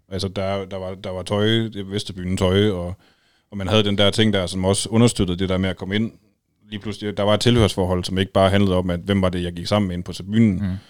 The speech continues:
Speaker 1: men når man kom ind, og så var det, men jo bare det at tage en Vesterbyen trøje på, eller en O B-trøje på inde på stadion, så var man jo en del af det fællesskab der. Og det, det var faktisk noget, der ikke rigtig har været så meget før, så har det været lidt mere fragmenteret i hvert fald.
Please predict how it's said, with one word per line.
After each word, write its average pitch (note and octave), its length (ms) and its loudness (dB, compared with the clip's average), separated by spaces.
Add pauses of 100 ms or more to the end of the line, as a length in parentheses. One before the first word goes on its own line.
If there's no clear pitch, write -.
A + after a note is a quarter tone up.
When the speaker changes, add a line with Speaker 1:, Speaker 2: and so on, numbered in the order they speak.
(140)
Speaker 1:
men F2+ 100 -8
når F2+ 60 -2
man F2 100 -2
kom F#2 180 -2
ind, G2+ 240 4
og G#2+ 80 -4
så G2+ 80 -2
var F#2 120 2
det, F2 120 -6
men F2 120 -4
jo F2 60 -6
bare F#2+ 320 2
det G2+ 160 0
at F#2 80 2
tage F#2+ 100 -4
en F#2 60 0
Vesterbyen F#2 360 -2
trøje F#2 200 -2
på, G2+ 180 4
eller F2+ 100 0
en F2 60 -2
O G2+ 100 4
B-trøje F2 320 -6
på G2 180 -2
inde G2 200 0
på - 80 0
stadion, F2 340 -4
så F#2+ 100 0
var F2+ 140 0
man E2+ 160 -2
jo E2+ 140 -6
en D#2+ 60 -10
del F2 180 -2
af - 60 -10
det - 80 -10
fællesskab F2+ 420 -8
der. E2 140 -6 (540)
Og F2+ 100 -10
det, A2 240 4
det A#2+ 80 6
var G#2+ 180 4
faktisk G2 260 0
noget, G2+ 160 2
der F2 80 0
ikke F#2 140 -4
rigtig F2 240 -4
har E2+ 80 -4
været F2 120 -2
så - 60 -8
meget D#2+ 160 -6
før, G2+ 260 2
så F#2+ 100 -4
har F#2 80 2
det E2+ 60 -6
været E2+ 200 -8
lidt F#2 140 -4
mere F#2 120 -2
fragmenteret F#2 520 0
i E2 40 -2
hvert C2 160 -10
fald. D2 160 -8